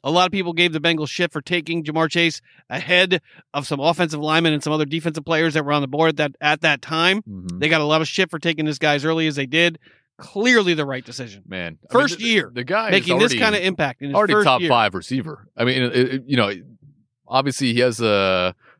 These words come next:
Speaker 2: chance to be the, you know, the rookie of the year. Probably should be the rookie of the year right now.
Speaker 1: Right
Speaker 2: Just,
Speaker 1: now he
Speaker 2: just give
Speaker 1: is.
Speaker 2: it, give it to him right now. Because, I mean, eight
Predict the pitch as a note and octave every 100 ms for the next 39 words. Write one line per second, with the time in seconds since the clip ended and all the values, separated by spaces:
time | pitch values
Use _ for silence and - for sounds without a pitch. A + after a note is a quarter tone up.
0 | _ B2 A#2 - A2+ G#2+ A2 B2+ F#2+ G#2+
1 | A#2 A#2 G2+ B2+ G3 - A#2 F2 E2 F2+
2 | F#2 F2+ F2 F2 F2+ E3+ F3 C4 E3 D3+
3 | C#3+ A2+ C#3 C#3+ F#2+ F#2 G2 D#2+ - -
4 | _ - B2 B2+ B2 A#2+ - _ F#3 B3